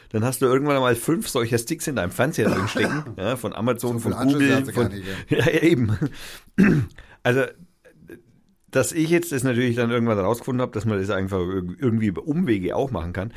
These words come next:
Speaker 1: aber das ist halt lächerlich, ja. Das ist halt einfach absolut oberschwachsinnig lächerlich.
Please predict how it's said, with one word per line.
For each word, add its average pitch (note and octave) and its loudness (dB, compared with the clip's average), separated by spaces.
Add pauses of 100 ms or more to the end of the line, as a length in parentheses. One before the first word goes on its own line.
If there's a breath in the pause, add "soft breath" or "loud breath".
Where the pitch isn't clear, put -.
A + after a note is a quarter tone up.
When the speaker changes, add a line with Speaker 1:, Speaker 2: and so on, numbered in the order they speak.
(260 loud breath)
Speaker 1:
aber F2 -10
das F2+ -8
ist G2+ -10
halt D#2 -6
lächerlich, - -14
ja. G2+ -8
Das F#2+ -8
ist G2+ -10
halt F#2+ -6
einfach A2+ -8 (400)
absolut A#2 -4
oberschwachsinnig A#2 -6
lächerlich. F2 -6